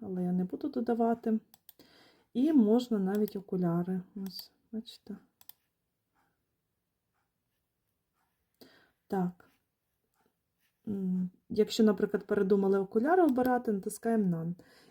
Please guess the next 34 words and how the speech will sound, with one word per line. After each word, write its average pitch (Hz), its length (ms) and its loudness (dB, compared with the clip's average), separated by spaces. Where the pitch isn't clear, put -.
І 349 140 6
натисніть 247 600 4
«Готово». 190 480 2
Я 240 200 2
не 220 140 6
буду 208 300 0
це 202 220 -2
робити, 196 380 0
тому 190 280 -2
що 190 160 -6
в 185 40 0
мене 185 220 0
вже 185 200 0
створений, 190 840 0
тому 196 220 0
я 196 200 2
натискаю 190 500 -2
«Вийти 190 320 2
без 185 200 2
збереження», 214 600 2
а - 140 -4
ви 214 120 2
коли 214 260 4
натиснете, 214 600 -2
у - 20 0
вас 214 220 4
з'явиться 240 460 2
отут 226 340 -4
аватарка. 190 680 -8
Отже, 247 360 2
ви 196 420 2
зайшли 233 420 2
в - 40 0
Zoom, 196 360 0